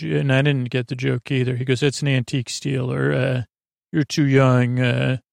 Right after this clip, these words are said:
and he, he can't believe it. Uh, he's like, "Man, uh, forget it." Uh, he was a little bit flummoxed. Uh,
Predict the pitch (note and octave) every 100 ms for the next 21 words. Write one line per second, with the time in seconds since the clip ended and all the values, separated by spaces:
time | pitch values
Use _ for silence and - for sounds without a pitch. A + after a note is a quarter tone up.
0 | _ _ _ _ _ _ _ _ - C3
1 | C3 C3 B2+ D3 - E3 B2+ C3 B2+ C3+
2 | B2 B2+ A2 C3 B2 B2+ C3 - C3+ C3
3 | - B2+ C3 B2 A#2 A#2+ B2+ B2+ C3 C3
4 | A#2+ _ _ _ _ _ - B2+ C3+ C#3
5 | B2+ B2+ C3 D3 B2+ B2+ - _ _ _
6 | _ _ _ C#3 B2+ C3+ C3 B2+ B2 C3
7 | C3 - C#3 B2+ B2 - - - - C3+
8 | C3 B2+